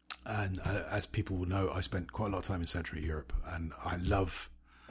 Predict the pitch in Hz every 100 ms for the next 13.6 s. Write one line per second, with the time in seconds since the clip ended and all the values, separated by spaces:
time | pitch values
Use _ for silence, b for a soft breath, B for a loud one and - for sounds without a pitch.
0 | b - - 95 92 87 85 92 82 80
1 | 82 78 - 92 85 82 - 92 85 85
2 | - 87 80 76 - _ - - 73 73
3 | 73 - 85 82 78 - - - - 90
4 | 87 90 92 101 92 82 73 - _ -
5 | _ _ _ _ - 120 127 - 127 -
6 | 131 101 113 107 101 110 101 90 85 76
7 | 92 104 101 92 87 95 - 90 - 90
8 | - 87 - b b b b b b -
9 | 87 85 80 80 - - _ _ - 95
10 | 82 90 92 98 95 - - - - -
11 | 98 - 87 85 90 85 82 - 90 90
12 | 92 - - - 85 87 82 80 85 85
13 | 87 87 - 90 95